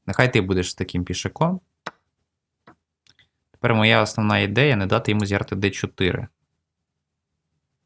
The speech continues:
Білопольника я б також йому не хотів віддавати, але що з, по-іншому з ним зробити? Ага,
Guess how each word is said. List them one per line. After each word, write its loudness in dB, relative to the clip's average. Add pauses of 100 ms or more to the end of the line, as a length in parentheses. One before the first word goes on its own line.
(760)
Білопольника 0
я 4
б -14
також -4
йому -2
не -2
хотів -8
віддавати, -2
але -6
що -6
з, -8
по-іншому -2
з -8
ним -2
зробити? -4 (2500)
Ага, 0